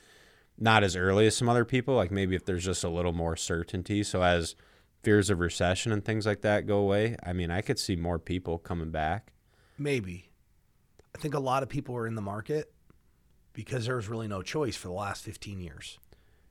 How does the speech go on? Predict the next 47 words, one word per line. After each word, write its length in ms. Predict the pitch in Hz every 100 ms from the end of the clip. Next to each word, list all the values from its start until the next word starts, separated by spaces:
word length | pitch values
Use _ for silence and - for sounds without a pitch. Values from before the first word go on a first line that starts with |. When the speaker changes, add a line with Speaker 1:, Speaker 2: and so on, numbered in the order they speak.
| _ - - - -
Speaker 2:
It, 80 |
Speaker 1:
Right. 320 | 120 98 85 -
Speaker 2:
it, 140 | 147 147
Speaker 1:
And 100 | 101
Speaker 2:
I, 200 | - 110
Speaker 1:
I 20 |
agree 120 | 131
Speaker 2:
I, 80 | 165
Speaker 1:
with 120 | 87
that. 260 | 87 80 80
Speaker 2:
I 100 | 139
mean, 220 | 143 143 131
if 100 | 110
you, 160 | - - -
if 140 | 131
you 120 | 156 160
go 140 | 143
out 220 | 156 170
there 160 | 120 117
and 140 | 117
you 60 | 135
can 200 | 147 120
buy 260 | 123 131
a 420 | 123 110 107 101 - - - - - -
relatively 580 | 110 147 170 147 139 127
safe 320 | - 143 123
investment 500 | 117 101 135 - 123
that 120 | 101
yields 380 | 82 113 139 113
you 100 | 131
five 320 | - 120 117
percent, 380 | 110 98 135 110
if 100 | 95
you 140 | 135 190
polled 400 | - 160 147 -
people 340 | 170 147 143
over 560 | 123 120 117 107 104 - - - - -
sixty-five 800 | - 170 - 151 - 127 131
years 180 | 113 110
old 280 | 135 131 110
and 120 | 113
said, 200 | - 120
"Hey, 380 | 120 123 117 110 - - - _ - _ - - - - _ - -
what 280 | 131 180
inter-, 260 | 175 156 175
what, 280 | 156 208 175
what 240 | 190 208